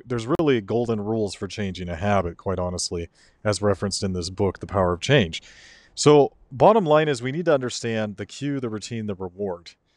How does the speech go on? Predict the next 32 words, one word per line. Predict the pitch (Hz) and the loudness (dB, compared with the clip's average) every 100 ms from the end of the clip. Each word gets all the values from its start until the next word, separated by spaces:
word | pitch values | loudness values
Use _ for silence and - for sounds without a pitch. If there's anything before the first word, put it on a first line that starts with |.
| _ _ _ _ _ _ _ _ | _ _ _ _ _ _ _ _
Secondly, | - 185 214 214 135 123 113 - | 2 4 4 0 -2 -2 -4 -8
we | 127 123 | -10 -6
need | 151 202 226 | -4 -4 -4
to | 226 170 | 0 2
identify, | 123 107 131 156 - 117 110 | 2 0 -2 -2 -2 -2 0
if | 120 123 | -2 -2
we | 151 147 | -2 -4
want | 131 170 | -2 -2
to, | 208 | 0
I, | 165 127 - | 0 0 -6
ch-, | - - - _ | -16 -14 -16 _
we | 127 | -6
want | 139 190 | -2 0
to | |
get | 151 135 | 2 0
rid | 117 123 | 0 0
of | |
a | 120 | 0
bad | 107 120 120 | 0 0 0
habit, | 110 120 120 139 - _ _ _ _ - | -2 -4 -2 -4 -6 _ _ _ _ -2
the | 127 | 0
g-, | 113 113 135 | 0 -4 -12
the | 120 127 | -6 -4
golden | 120 139 208 214 | 0 0 0 -2
rule | 127 120 135 160 | -2 -2 2 2
of | |
that | 147 160 190 190 | 4 2 2 -2
is | 131 117 | -6 -4
you | 131 | -6
have | 120 135 135 - | -4 -4 -4 -6
to | - 175 | -8 -6
replace | 165 - 120 113 110 107 - | -6 -8 -4 -2 0 -2 -6